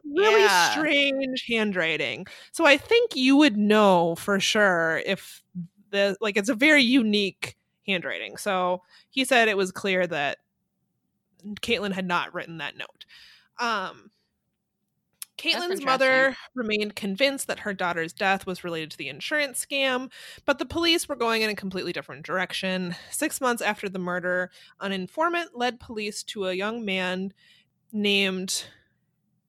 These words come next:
Speaker 1: I'm not sure how to pronounce this, Juvenal Escobedo? I'm sure I pronounced that wrong, and I'm really sorry. They discovered that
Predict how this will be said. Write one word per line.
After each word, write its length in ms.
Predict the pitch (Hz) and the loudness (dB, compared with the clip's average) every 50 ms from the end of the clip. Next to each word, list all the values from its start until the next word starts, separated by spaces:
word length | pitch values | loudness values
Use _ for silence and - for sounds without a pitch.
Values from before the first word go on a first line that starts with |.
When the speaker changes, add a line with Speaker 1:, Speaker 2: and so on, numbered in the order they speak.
| _ _ _ _ _ _ | _ _ _ _ _ _
Speaker 1:
I'm 440 | - - - - - - - - 240 | -20 -20 -20 -18 -20 -20 -18 -14 -12
not 180 | 220 196 - - | -12 -12 -10 -12
sure 140 | - 202 | -12 -12
how 60 | 190 185 | -10 -12
to 60 | 180 | -10
pronounce 300 | - 190 170 160 170 - | -10 -10 -10 -10 -10 -10
this, 320 | - - 175 190 - - _ _ _ _ _ _ _ _ _ _ _ _ _ _ _ | -10 -10 -8 -10 -10 -14 _ _ _ _ _ _ _ _ _ _ _ _ _ _ _
Juvenal 720 | - 233 254 262 294 294 294 285 285 285 277 277 277 269 - _ _ _ _ _ _ - - | 0 0 0 0 0 0 0 2 4 4 4 4 4 2 0 _ _ _ _ _ _ -14 -10
Escobedo? 1080 | - - - - - - - - - _ _ - 202 196 185 185 190 196 208 285 320 392 480 466 466 480 - _ _ _ _ _ _ _ - | -6 -6 -4 -2 -2 -2 -2 -4 -6 _ _ -4 -4 -4 -4 -4 -6 -2 2 4 4 6 6 4 4 2 0 _ _ _ _ _ _ _ -16
I'm 100 | 220 202 | -12 -8
sure 400 | - - - - - - 254 247 | -6 -4 -2 -2 0 2 2 4
I 120 | 269 294 - | 4 4 4
pronounced 360 | - 349 254 220 214 233 - | 2 2 0 0 0 0 0
that 140 | 214 170 - | -2 -2 0
wrong, 180 | 180 180 180 | -2 -2 -2
and 80 | 180 175 | -2 -4
I'm 140 | 170 160 151 | -4 -6 -6
really 200 | 151 - - 185 | -8 -8 -8 -8
sorry. 200 | - - 104 120 | -6 -6 -4 -2
They 120 | 202 202 | 0 0
discovered 460 | 202 233 - - 233 226 277 320 302 | 0 0 0 0 0 0 0 -2 2
that 300 | - 262 240 214 214 - | 4 4 6 4 4 0